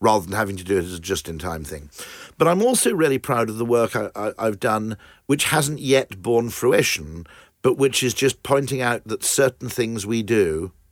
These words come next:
which seem totally logical if you're an economist, totally logical if you're a kind of conventional thinker,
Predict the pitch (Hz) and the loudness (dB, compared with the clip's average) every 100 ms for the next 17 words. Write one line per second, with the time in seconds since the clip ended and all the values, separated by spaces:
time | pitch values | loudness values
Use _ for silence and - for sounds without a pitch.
0 | _ _ _ _ - - - - 139 131 | _ _ _ _ -14 0 2 2 0 0
1 | 127 202 - 202 151 131 117 123 113 117 | 2 2 2 2 2 2 -2 -2 0 0
2 | 104 - 98 85 80 104 - - 117 135 | 0 -2 -4 -4 -6 -8 -8 2 2 2
3 | 123 110 101 95 98 98 - 98 95 85 | 2 2 0 -2 0 0 2 4 4 0
4 | 98 95 95 92 - _ _ - - - | -4 -4 -2 -4 -6 _ _ -20 -20 -8
5 | 117 113 110 - 104 - 101 95 82 73 | 0 0 0 -2 -4 -2 -2 -2 -6 -8